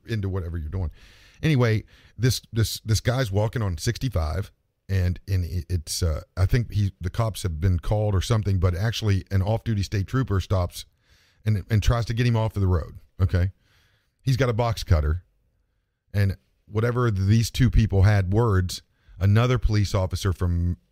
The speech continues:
a different area, different, not, uh, Davidson County, but another place,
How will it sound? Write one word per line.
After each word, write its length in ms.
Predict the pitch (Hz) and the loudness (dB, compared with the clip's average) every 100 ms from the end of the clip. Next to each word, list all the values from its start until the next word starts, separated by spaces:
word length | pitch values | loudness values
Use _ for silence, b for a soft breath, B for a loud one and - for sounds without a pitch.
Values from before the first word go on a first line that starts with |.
| - | -6
a 80 | |
different 440 | 90 78 - 139 - _ _ _ _ _ _ _ - _ | -4 0 2 2 -2 _ _ _ _ _ _ _ -20 _
area, 460 | 117 120 90 78 87 - _ | 2 2 2 0 -2 -4 _
different, 300 | 90 101 104 - _ - _ - | -4 0 0 -2 _ -20 _ -4
not, 340 | 92 104 - | 0 0 0
uh, 240 | 92 76 76 | 0 0 0
Davidson 380 | 73 101 87 | 2 2 2
County, 260 | 82 95 90 | 2 2 4
but 100 | 87 | 2
another 260 | 87 95 82 | 2 2 2
place, 380 | - 85 76 | 0 0 -4